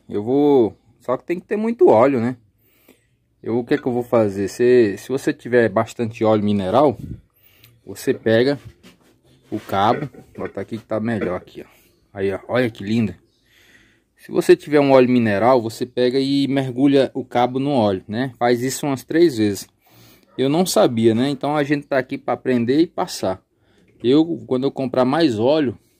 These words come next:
esse óleo que eu uso aqui, ó, é o óleo Tung, né? É um óleo, é o mais usado, né?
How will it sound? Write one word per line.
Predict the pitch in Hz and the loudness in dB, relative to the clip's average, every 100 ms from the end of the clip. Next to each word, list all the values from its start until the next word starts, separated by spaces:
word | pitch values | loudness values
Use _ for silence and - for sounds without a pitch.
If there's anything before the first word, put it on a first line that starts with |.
| _ _ | _ _
esse | 117 123 147 | -8 -4 2
óleo | 139 127 | 2 2
que | 139 | 0
eu | |
uso | 135 120 117 | 0 2 -2
aqui, | - 143 156 | -2 0 0
ó, | 120 _ _ _ _ _ _ _ _ | 0 _ _ _ _ _ _ _ _
é | 107 | -2
o | 117 | 2
óleo | 120 135 156 | 4 4 2
Tung, | _ 123 135 107 92 _ _ _ | _ -2 -2 -2 -6 _ _ _
né? | 98 123 143 _ - | -8 -6 -8 _ -12
É | 110 | -6
um | 117 | 2
óleo, | 127 143 151 127 | 4 4 4 4
é | 117 | 4
o | 147 165 - | 2 -2 -4
mais | 170 208 233 | -2 -2 -2
usado, | 165 110 95 92 | 0 0 0 -2
né? | 113 | -6